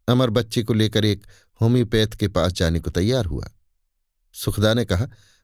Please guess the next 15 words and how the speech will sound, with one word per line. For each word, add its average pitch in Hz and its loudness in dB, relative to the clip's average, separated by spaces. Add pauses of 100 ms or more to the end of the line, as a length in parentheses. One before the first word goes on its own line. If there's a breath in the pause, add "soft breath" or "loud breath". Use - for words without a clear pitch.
(160)
"बच्चे 113 0
को 139 0
मत 127 0
ले 95 4
जाओ, 90 0
हवा 92 2
लगेगी, 82 -2 (200)
डॉक्टर 104 0
को 120 -2
बुला 76 0
लाओ, 69 -4 (280)
फीस - -2
ही 170 2
तो 160 -2
लेगा।" 123 -4